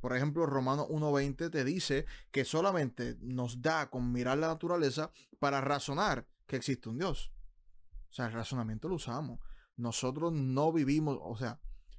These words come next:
eh, s-, gran parte de, de, de los que creemos en, en el Señor,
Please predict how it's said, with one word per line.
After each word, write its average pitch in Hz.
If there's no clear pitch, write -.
eh, -
s-, -
gran 147
parte 135
de, 117
de, 110
de 92
los -
que -
creemos 131
en, 127
en 135
el 139
Señor, 147